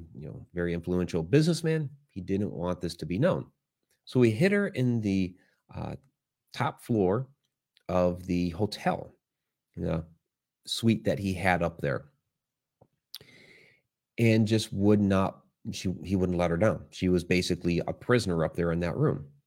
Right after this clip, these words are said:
with the baby. Well, at some point, she grew, uh, very, very depressed.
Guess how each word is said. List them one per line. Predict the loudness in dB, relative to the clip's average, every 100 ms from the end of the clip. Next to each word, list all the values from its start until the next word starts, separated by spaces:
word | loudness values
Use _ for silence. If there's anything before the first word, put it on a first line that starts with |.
| _ _ _ _
with | 6 6 4
the | 0
baby. | 4 4 2 -6 -10 _ _ _ _ 4
Well, | 4
at |
some | 8 6 6
point, | 4 4 2 -4 _ _ _ _ _ _ _ _
she | -4 -2
grew, | 2 4 6 4 2
uh, | -2 0 2
very, | 4 4
very | 4 2
depressed. | 0 0 2 2 0